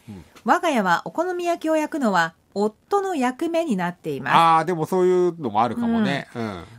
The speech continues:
Speaker 2: 私が焼くと、
Speaker 1: うん。
Speaker 2: 肉の置き方のバランスが悪いらしいので。
Speaker 1: あ。
Speaker 2: ちなみに、関西風です。
Speaker 1: あー、そうなんだ。
Speaker 2: うん。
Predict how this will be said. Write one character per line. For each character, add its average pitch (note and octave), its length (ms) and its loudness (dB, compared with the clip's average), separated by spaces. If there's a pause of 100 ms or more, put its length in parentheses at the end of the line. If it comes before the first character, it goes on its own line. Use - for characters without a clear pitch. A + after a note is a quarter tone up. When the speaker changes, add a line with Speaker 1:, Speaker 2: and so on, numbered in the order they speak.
Speaker 2:
私 G4+ 320 -2
が G4 100 0
焼 E4 220 -2
く - 80 -20
と、 D#4 400 -2 (140)
Speaker 1:
う A3+ 120 -8
ん。 - 20 0
Speaker 2:
肉 A3+ 300 0
の G4+ 200 -2
置 - 160 -4
き - 20 -16
方 F4+ 220 0
の F3 140 -2
バ F3+ 140 0
ラ A#3+ 140 2
ン C4 80 -6
ス B3 120 -6
が A3+ 140 0
悪 G#3+ 260 0
い C4 80 0
ら F#3+ 140 -2
し F#3 180 -6
い - 20 -4
の C#3 140 -8
で。 - 180 -14 (140)
Speaker 1:
あ。 A#2+ 160 -2 (800)
Speaker 2:
ち - 120 -4
な F#4 100 6
み F#4 100 -2
に、 F#4+ 240 -6 (220)
関 B3+ 280 2
西 F#3 240 2
風 F3+ 240 -4
で C#3 140 -6
す。 G3 80 0
Speaker 1:
あ C4 260 10
ー、 B3+ 40 0
そ C4+ 240 0
う - 20 4
な D#3+ 120 0
ん A#2+ 100 -10
だ。 G2 120 -8
Speaker 2:
う E2+ 60 -8
ん。 E3 460 -10